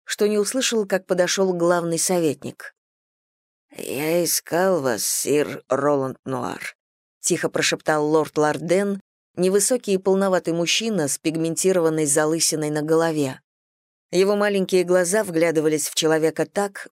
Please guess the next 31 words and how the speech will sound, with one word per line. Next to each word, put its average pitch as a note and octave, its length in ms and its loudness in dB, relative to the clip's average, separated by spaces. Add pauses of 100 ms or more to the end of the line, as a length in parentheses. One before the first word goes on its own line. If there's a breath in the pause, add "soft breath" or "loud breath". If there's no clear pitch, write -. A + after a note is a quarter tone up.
будто E3 360 0
видели E3 380 -2
его D#3+ 200 2
насквозь. D#3+ 720 -4 (960)
«И E3+ 280 4
зачем F3 680 2
же E3 160 2
я D#3+ 240 2
понадобился D3 880 2
вам?» D#3+ 420 0 (460)
громко E3+ 360 0
спросил E3 440 0
могучий D#3 440 -2
рыцарь, F#3 480 0 (300)
с - 140 -8
трудом F#3+ 400 2
отвлекаясь E3+ 580 -2
от D#3+ 140 -4
собственных D#3+ 640 -4
мыслей. C3 440 -4 (920)
«Хотел D3+ 680 2
узнать, F3 600 0
где D#3+ 360 0
были D#3+ 460 2
вы, E3 420 0
когда D3 360 0
принцессу D3+ 760 0
Джоан D3 440 0
заживо D#3+ 540 2
пожирал D3 600 2
медведь», B2+ 600 -4